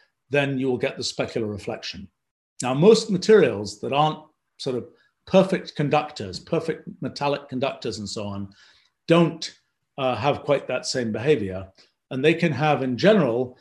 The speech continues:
you can have a very complicated pattern of, um, okay, so, so for example, with a, with a specular reflector, you get light,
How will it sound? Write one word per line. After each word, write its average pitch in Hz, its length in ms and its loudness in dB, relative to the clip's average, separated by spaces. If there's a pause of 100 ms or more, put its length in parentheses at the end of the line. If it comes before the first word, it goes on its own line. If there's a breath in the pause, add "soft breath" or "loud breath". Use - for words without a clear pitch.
(180 soft breath)
you 127 80 -10
can 143 140 -2
have 143 140 0
a 131 80 -2
very 156 200 4
complicated 165 640 0
pattern 117 600 -4 (140)
of, 117 300 -6
um, 110 320 -4 (320)
okay, 131 180 0
so, 160 200 0
so 165 120 0
for 180 100 4
example, 127 520 0 (300 soft breath)
with 160 160 6
a, 156 160 2
with 147 160 2
a - 20 4
specular 185 540 2
reflector, 139 640 -2 (440 soft breath)
you 135 100 -6
get - 380 0 (200)
light, 156 260 0